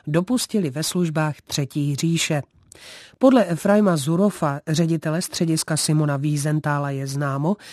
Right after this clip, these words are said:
že Američané s nacisty ochotně spolupracovali, ale kniha přináší i nové podrobnosti. Známý je třeba případ Wernera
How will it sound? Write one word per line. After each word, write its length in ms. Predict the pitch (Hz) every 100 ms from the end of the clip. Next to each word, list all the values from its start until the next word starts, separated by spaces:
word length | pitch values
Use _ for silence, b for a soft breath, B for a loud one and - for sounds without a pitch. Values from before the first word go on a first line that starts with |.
| B B
že 200 | 160 175
Američané 600 | 170 220 254 - 254 208
s 80 | 147
nacisty 540 | 151 156 208 - 196 185
ochotně 500 | 151 - 151 160 151
spolupracovali, 920 | - 160 185 185 180 - 170 170 151 B B B -
ale 200 | 269 170
kniha 340 | 165 185 190
přináší 580 | - 170 160 160 - 170
i 160 | 151
nové 300 | 147 143 151
podrobnosti. 800 | 143 160 185 185 170 - - 151 127 _ _ B B B 180
Známý 520 | 165 180 160 165 196
je 80 | 208
třeba 300 | - 147 131
případ 540 | - 165 160 202 202
Wernera 580 | 139 143 143 156 156